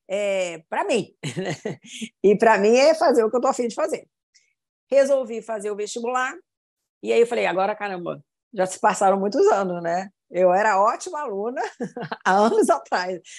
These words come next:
Agora, rever tudo aquela física, química, história, geografia", eu falei: "Eu acho que eu não vou conseguir", mas eu falei: "Ah, vou fazer." E nesse ponto, eu acho que é o Cacá, que, que foi meu tio, postiço, né, marido da tia Perigo,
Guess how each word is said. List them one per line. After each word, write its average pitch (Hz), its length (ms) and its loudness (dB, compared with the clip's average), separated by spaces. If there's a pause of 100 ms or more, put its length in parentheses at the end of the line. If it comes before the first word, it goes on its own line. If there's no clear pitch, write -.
(140)
Agora, 202 380 2
rever 220 460 4
tudo 247 180 -4
aquela 214 320 0
física, 226 600 -4
química, 220 560 -4
história, 220 600 0
geografia", 233 760 -8 (380)
eu 175 80 -10
falei: 185 220 -2
"Eu 175 60 0
acho 170 200 -2
que 190 80 -8
eu 185 40 -6
não 190 160 -6
vou 185 400 2
conseguir", 190 440 -4
mas 147 140 -2
eu 160 80 -4
falei: 151 200 -6
"Ah, 139 140 -8 (160)
vou 180 160 2
fazer." 208 400 -2 (600)
E 220 180 6
nesse 247 480 -2
ponto, 254 340 2
eu 220 80 -4
acho 208 340 -6
que 233 380 -6
é 196 140 2
o 190 340 -2
Cacá, 208 600 0
que, 160 580 -12 (280)
que 156 180 -6
foi 180 200 4
meu 175 160 2
tio, 202 400 4 (120)
postiço, 202 480 0
né, 185 120 -2
marido 175 280 -2
da - 80 0
tia 180 140 -6
Perigo, 190 560 -4